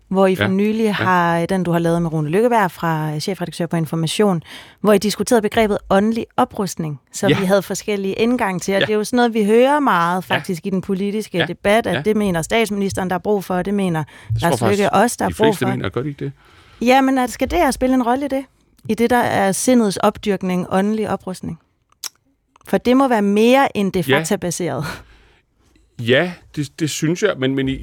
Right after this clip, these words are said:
Speaker 2: igen, øh, så f-, det f-, frister mig bare til at, altså, ja, selvfølgelig er det mere end det faktabaserede, men det faktabaserede, tror jeg, der spiller en kæmpe rolle i det. Altså, når jeg,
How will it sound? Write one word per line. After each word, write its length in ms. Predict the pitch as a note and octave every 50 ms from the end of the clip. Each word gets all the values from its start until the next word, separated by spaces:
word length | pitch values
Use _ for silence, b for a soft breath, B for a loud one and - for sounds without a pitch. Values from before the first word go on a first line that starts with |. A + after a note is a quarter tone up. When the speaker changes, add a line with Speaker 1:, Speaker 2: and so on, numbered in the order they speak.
| C3+
Speaker 2:
igen, 400 | B2 A#2 - C3+ D#3 G3 G3 F3+
øh, 320 | D#3 C3+ A#2+ G#2+ G2+ F2+ E2+
så 180 | - - -
f-, 100 | C3 - - -
det 80 | C#3+ C3+
f-, 260 | - - - - E3
frister 340 | - - - F#3 - - -
mig 100 | D3 B2
bare 140 | C3+ C3 C#3+
til 160 | - - D#3+
at, 260 | D3+ C#3 A#2+ G#2 F2+ -
altså, 160 | - G#2+ A2+ A2+ - - E2 - - b b b b b -
ja, 140 | G#2 A#2+ D3
selvfølgelig 360 | - C#3 - - B2+ D3+ G#3+
er 40 | G3+
det 100 | D3+ A#2+
mere 220 | G#2+ G#2+ A#2 D3
end 80 | E3 C#3+
det 100 | B2+ -
faktabaserede, 520 | - A2+ B2 - A#2 - A2+ - A#2 G2
men 60 | G2
det 100 | - F#2
faktabaserede, 600 | - - - C3+ C#3 - C3 - - - A2+ G2+
tror 140 | - - B2
jeg, 20 |
der 60 | - F#2+
spiller 240 | - - A#2 B2
en 100 | A#2 G#2+ G#2+ - _
kæmpe 280 | - - A2+ A2+ A#2+ B2+
rolle 400 | - - - C#2+ E2+ C3 F#3+ A3+
i 60 | G3+
det. 200 | - D#3 D3 D3
Altså, 180 | - A2+ A#2 A#2+
når 120 | B2 B2+
jeg, 160 | B2+ C3+ C#3+